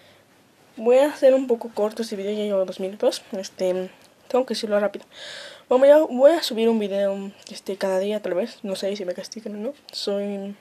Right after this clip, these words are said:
chiquito. Me pueden castigar por cualquier cosa, yo soy muy desobediente, soy muy rebelde. <laughs> La verdad es que no sé por qué me siguen contactando por eso, si eso es muy grave, porque las personas que se han,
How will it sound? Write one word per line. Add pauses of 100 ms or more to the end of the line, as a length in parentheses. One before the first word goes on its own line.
(120)
chiquito. (1000)
Me
pueden
castigar
por
cualquier
cosa,
yo
soy
muy
desobediente,
soy
muy
rebelde. (120)
<laughs>
La
verdad
es
que
no
sé
por
qué
me
siguen
contactando
por
eso,
si
eso
es
muy
grave,
porque
las
personas
que
se
han,